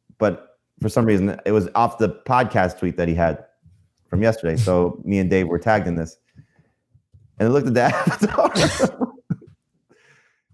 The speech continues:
And it's, uh, uh, male genitalia.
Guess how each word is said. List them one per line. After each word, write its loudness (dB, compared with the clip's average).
And 2
it's, 2
uh, 0
uh, 2
male 0
genitalia. 0